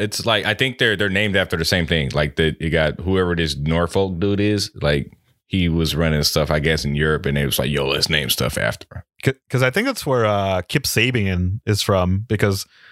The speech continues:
Speaker 2: uh,
Speaker 1: Ah,
Speaker 2: that,
Speaker 1: okay.
Speaker 2: that's why I remember it so much, because I always hear Justin Roberts everywhere, every week, uh, pronounce it. So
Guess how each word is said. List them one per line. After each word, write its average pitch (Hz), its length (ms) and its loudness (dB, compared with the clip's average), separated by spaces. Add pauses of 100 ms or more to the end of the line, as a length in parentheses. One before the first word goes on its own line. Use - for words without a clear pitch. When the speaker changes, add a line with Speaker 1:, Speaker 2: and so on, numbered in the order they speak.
(120)
Speaker 2:
uh, - 20 -12
Speaker 1:
Ah, 76 1200 2
Speaker 2:
that, 127 160 4
Speaker 1:
okay. 139 260 -2
Speaker 2:
that's 131 200 0
why 123 360 0 (220)
I 117 60 0
remember 110 440 2
it 101 120 -2
so 101 160 0
much, 98 220 0
because 98 340 0
I 104 140 0
always 101 200 2
hear 98 340 0 (560)
Justin 107 340 0
Roberts 101 380 0
everywhere, 98 460 2 (260)
every 117 260 2
week, 110 300 -2
uh, 95 260 2
pronounce 90 500 0
it. - 160 -4
So - 120 -4